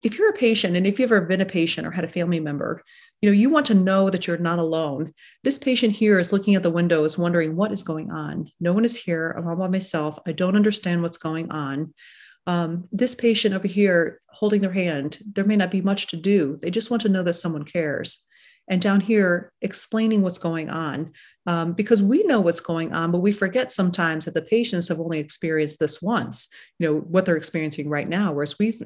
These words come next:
experienced it hundreds of times. We may know what their trajectory is, but they don't. We may know that this is just a bump in the road and they'll be fine, or we know that they have a little bit longer of a road.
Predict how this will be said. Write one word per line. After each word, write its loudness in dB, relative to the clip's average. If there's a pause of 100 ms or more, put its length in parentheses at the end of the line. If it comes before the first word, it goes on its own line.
experienced -4
it -10
hundreds 0
of -2
times. -6 (400)
We 6
may 6
know 4
what 4
their 0
trajectory -2
is, 2 (200)
but -2
they 6
don't. 0 (120)
We 6
may 6
know 6
that 0
this -2
is -4
just -6
a -2
bump -2
in -4
the -4
road 2
and 0
they'll -2
be -2
fine, 0 (320)
or 6
we 6
know 6
that 0
they -2
have 0
a 2
little 2
bit 0
longer -2
of -4
a -2
road. 2